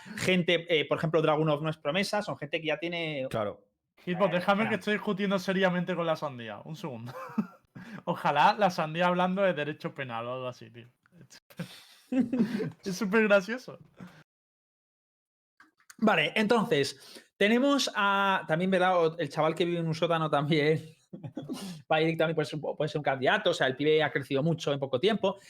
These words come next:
Speaker 1: Pero bueno, insisto, esto lo habéis votado vosotros. La próxima vez, si entre estos queréis que salga alguien,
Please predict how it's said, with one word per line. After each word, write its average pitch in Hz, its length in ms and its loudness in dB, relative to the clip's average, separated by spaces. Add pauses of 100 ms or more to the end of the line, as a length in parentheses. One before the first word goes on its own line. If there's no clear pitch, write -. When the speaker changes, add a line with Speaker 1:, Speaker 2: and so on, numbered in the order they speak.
Speaker 1:
Pero 202 120 4
bueno, 202 160 4
insisto, 185 340 0
esto 214 160 0
lo 254 60 4
habéis 175 120 2
votado 147 200 2
vosotros. 311 560 -2
La 156 140 2
próxima 190 260 0
vez, 269 200 2 (380)
si 233 220 4
entre 226 260 4
estos 349 320 0
queréis 233 240 2
que 254 100 -2
salga 185 300 2
alguien, 233 360 0